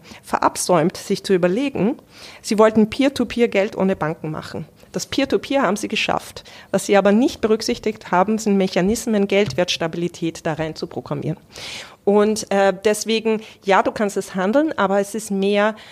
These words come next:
ähm, du kannst mit Bitcoin zahlen. Du, alle Länder, die du erwähnt hast, sind auch Länder, die hohe, sehr, sehr hohe Inflationsraten haben. Die sind zum Teil höher als die, äh,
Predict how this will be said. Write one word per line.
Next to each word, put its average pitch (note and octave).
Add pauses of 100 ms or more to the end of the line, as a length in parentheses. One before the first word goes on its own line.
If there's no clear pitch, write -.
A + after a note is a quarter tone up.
(160)
ähm, F#3 (160)
du G#3
kannst A#3
mit A#3
Bitcoin F#3
zahlen. F#3
Du, A3+
alle B3
Länder, G#3+
die G#3+
du G3+
erwähnt F3+
hast, A#3
sind G#3+
auch F3+
Länder, G3+
die G3+
hohe, B3
sehr, A3+
sehr G#3
hohe G3+
Inflationsraten D3
haben. C#3+ (400)
Die A3
sind G#3+
zum G3
Teil F#3
höher G#3+ (180)
als F#3+
die, G3
äh, F#3